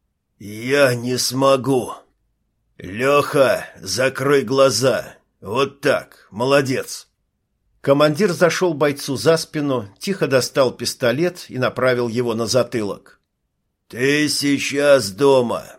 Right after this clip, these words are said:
Вернулся после тяжелого дня. Жена приготовила вкусный ужин, просто пальчики оближешь.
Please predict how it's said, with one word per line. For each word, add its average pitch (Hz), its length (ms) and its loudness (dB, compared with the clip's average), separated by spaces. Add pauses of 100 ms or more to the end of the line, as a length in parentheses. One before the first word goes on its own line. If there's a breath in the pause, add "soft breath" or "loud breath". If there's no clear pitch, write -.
(280)
Вернулся 131 800 -2
после 139 460 -2
тяжелого 127 720 -2
дня. 107 560 -4 (340)
Жена 143 560 0
приготовила 135 880 -2
вкусный 139 720 -4
ужин, 123 460 -4
просто 127 420 -6
пальчики 139 600 -2
оближешь. 123 760 -2